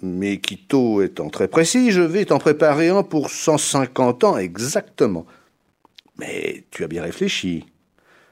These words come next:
Tu as quatre-vingts ans, il te restera soixante-dix ans à vivre,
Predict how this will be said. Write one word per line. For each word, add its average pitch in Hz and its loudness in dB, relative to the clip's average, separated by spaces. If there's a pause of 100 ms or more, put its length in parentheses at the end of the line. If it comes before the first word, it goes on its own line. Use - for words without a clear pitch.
(400)
Tu - -10
as 62 -10
quatre-vingts 71 -10
ans, 196 0
il 82 -6
te 85 -8
restera 80 -2
soixante-dix 98 -2
ans 143 4
à 90 0
vivre, 214 0